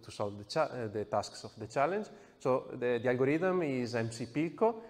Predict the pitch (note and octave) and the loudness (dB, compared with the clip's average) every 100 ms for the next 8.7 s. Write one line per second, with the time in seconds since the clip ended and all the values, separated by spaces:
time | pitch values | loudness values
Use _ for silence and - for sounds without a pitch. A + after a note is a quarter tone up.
0 | - A#2+ - - A#2 A#2 A2+ - A2+ A2+ | -10 -6 -6 2 2 2 -2 -2 0 2
1 | A2 B2+ C3+ D3 A#2+ A2 A#2+ C#3 D3 A2 | 2 0 0 0 6 6 6 2 2 0
2 | A2 G#2 G#2+ - A#2+ - A2+ - D3 D#3+ | 0 -2 -6 -6 -10 -6 -6 -2 -4 -4
3 | - G#2+ G#2+ A2 A2 G#2+ G#2+ G2 G#2 B2 | -6 -4 -2 -2 -2 -4 -8 -2 0 0
4 | G3 - - - A#2+ C#3+ C3 C3+ - C3+ | -2 -10 -20 -16 -4 0 2 2 6 6
5 | E3 G#3 D3+ C#3 D3+ D#3+ E3 - C3 A#2 | 6 4 4 6 4 0 -4 -4 -2 0
6 | A#2 A#2 E3 G3 A#2+ A#2 B2 - - B2+ | 0 2 0 0 -4 -4 -6 -8 -10 -6
7 | A#2 - - A#2+ C3 C3 C3 B2+ B2+ - | -6 -8 -10 -2 2 2 2 -2 -4 -6
8 | B2 A#2 A2+ - A2+ A2+ | -6 -2 -4 -2 0 0